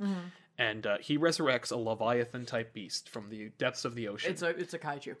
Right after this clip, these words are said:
Speaker 2: It's a kaiju.
Speaker 1: It's
Speaker 2: Uh,
Speaker 1: incredible.
Speaker 2: it's a, it's a kaiju that looks cool.
Speaker 1: It's a kaiju that's, like, Lovecraftian
Speaker 2: Yeah, which is
Speaker 1: in
Speaker 2: set up in the beginning of the movie.
Speaker 1: Yes.
Speaker 2: By the way, looks exactly like the sea serpent that, that eats the big, the, the slightly smaller fish in Phantom Menace.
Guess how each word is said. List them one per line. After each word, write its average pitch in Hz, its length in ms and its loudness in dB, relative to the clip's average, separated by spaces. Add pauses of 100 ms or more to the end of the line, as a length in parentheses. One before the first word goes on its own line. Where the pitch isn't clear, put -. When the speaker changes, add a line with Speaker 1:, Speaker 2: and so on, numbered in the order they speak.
Speaker 2:
It's 110 120 -10
a - 20 -10
kaiju. 92 320 0 (140)
Speaker 1:
It's 202 160 2
Speaker 2:
Uh, 123 80 4
Speaker 1:
incredible. 165 420 4
Speaker 2:
it's 165 160 6
a, 156 160 4
it's 151 120 4
a - 20 2
kaiju 165 300 8
that 170 180 6
looks 175 180 4
cool. 139 580 6
Speaker 1:
It's 254 120 4
a - 40 0
kaiju 349 320 8
that's, 269 140 -2
like, 214 220 4
Lovecraftian 226 960 6
Speaker 2:
Yeah, 170 160 12 (100)
which 165 180 8
is 165 80 10
Speaker 1:
in 185 40 6
Speaker 2:
set 156 140 12
up 151 80 12
in 147 80 8
the 139 40 4
beginning 139 220 4
of 147 40 4
the 165 60 6
movie. 196 120 10
Speaker 1:
Yes. - 320 2
Speaker 2:
By 196 100 12
the 196 80 12
way, 180 200 12
looks 170 180 8
exactly 151 420 10
like 143 120 6
the 139 80 -4
sea 139 180 4
serpent 123 320 -2
that, 117 160 0 (120)
that 127 160 -6
eats 131 200 -4
the - 100 -8
big, 120 220 -2
the, 123 100 0
the 117 200 -4
slightly 135 340 0
smaller 127 360 0
fish 113 300 0
in 113 160 -6
Phantom 92 240 -10
Menace. - 280 -16